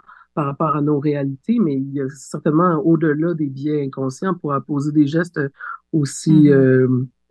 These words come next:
Speaker 1: lourds de conséquences que ça. Il, il y a certainement, euh, euh, quelque chose à, à, à changer là-dedans.
Speaker 2: Mhm.
Speaker 1: Euh,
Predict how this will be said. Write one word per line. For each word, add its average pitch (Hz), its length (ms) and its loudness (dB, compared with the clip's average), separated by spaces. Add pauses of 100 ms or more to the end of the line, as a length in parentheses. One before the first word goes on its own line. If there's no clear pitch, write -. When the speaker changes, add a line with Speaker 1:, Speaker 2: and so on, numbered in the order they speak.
Speaker 1:
lourds 214 200 6
de 165 80 6
conséquences 165 560 -2
que 147 160 0
ça. 180 260 -2
Il, 156 240 0
il 143 60 -4
y 135 40 -2
a 135 60 0
certainement, 147 680 -4
euh, 135 140 -10 (800)
euh, 127 520 -2
quelque 143 260 2
chose 151 300 2
à, 131 160 0
à, 135 400 -6
à 135 40 -2
changer 156 600 -2
là-dedans. 156 520 -4
Speaker 2:
Mhm. 190 420 -6
Speaker 1:
Euh, 139 320 -2